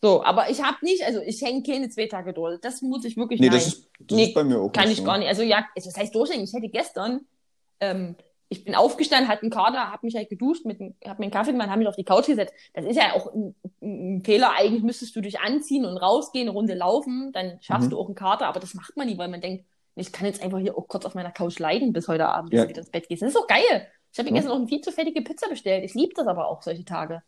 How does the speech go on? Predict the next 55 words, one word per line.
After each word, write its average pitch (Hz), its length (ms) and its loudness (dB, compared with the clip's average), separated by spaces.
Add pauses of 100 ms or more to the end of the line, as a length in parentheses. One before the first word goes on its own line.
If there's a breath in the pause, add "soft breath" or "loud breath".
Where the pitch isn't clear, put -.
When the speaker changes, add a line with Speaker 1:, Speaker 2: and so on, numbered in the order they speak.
(400)
Speaker 1:
Ich - 80 -12
lieb 277 100 6
Speaker 2:
Mhm. 247 60 8
Speaker 1:
auch - 60 6
so 262 140 2
Katertage 180 840 -2
zu - 160 -10
sehr. 160 340 -4
Speaker 2:
Ja, 165 200 6
doch. 220 300 0 (260)
Ähm, 135 380 2
Ka-, - 300 2
Katertage 180 680 0
sind 156 200 -6
schon 175 120 -4
was 131 160 -2
Geiles 117 360 -2
Speaker 1:
Haben 349 160 6
was, 208 160 6
Speaker 2:
manchmal. 214 160 0
Speaker 1:
so, 196 40 -4
weil 226 120 0
du - 60 0
Speaker 2:
Einfach - 160 0
Speaker 1:
kannst 381 200 -4
dich 403 120 -6
einfach, 311 260 -4
du, 302 100 0
du 269 140 -2
liegst, 285 400 0
du 302 40 -2
bist 269 160 -6
faul 294 180 -2
und 311 60 -2
denkst 302 200 -6
dir, 262 160 0 (180)
nee, 247 120 -2
aber 226 100 2
ich - 80 -8
bin 320 160 0
heute, 330 200 -2
ich 226 120 -8
bin 269 140 0
krank, 247 360 -4
ich - 80 -6
hab 330 100 4
einen 302 100 -8
Kater, 381 500 -2
sorry 339 280 4
für 440 80 -2
den, 285 180 2
Speaker 2:
Mhm. - 20 -4
Speaker 1:
ich 285 120 0
kann 233 180 -4
nie 508 60 -2